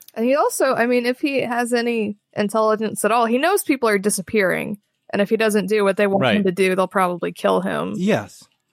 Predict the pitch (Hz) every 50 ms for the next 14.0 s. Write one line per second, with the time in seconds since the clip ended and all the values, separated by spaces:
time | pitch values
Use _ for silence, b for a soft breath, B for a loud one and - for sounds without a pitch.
0 | _ _ _ - 110 117 85 76 76 76 - - 214 - _ _ - - _ -
1 | 220 220 226 - 302 330 330 - 247 226 - - - 208 240 262 277 294 302 302
2 | 269 277 - 277 269 254 233 226 226 214 202 - - _ _ _ _ _ _ _
3 | _ _ _ _ _ _ _ _ _ _ _ _ _ _ _ _ - _ _ _
4 | - - _ _ _ _ _ _ 277 302 - - 311 - 320 392 523 571 539 -
5 | 466 370 320 320 277 226 247 277 302 285 - 302 285 277 269 262 240 247 240 247
6 | 254 254 - 254 240 226 226 220 214 208 190 - 220 226 226 226 208 220 185 208
7 | 190 202 208 208 208 196 196 196 202 196 - - - 196 196 202 196 190 190 190
8 | 190 - 220 202 190 180 208 196 - 196 190 - - 196 190 180 - 220 214 214
9 | 202 190 190 - 208 233 240 233 220 - - 214 196 214 254 277 233 214 214 202
10 | 185 196 - 220 202 196 202 196 - - 214 196 - 220 196 196 185 180 - 214
11 | 214 226 214 - 202 190 185 - - - 208 196 202 214 208 - 190 185 180 190
12 | - - - - 202 196 190 190 202 - - 208 202 190 - 202 190 - - 196
13 | - - - 208 196 - - 202 185 196 196 185 185 202 214 196 196 180 190 202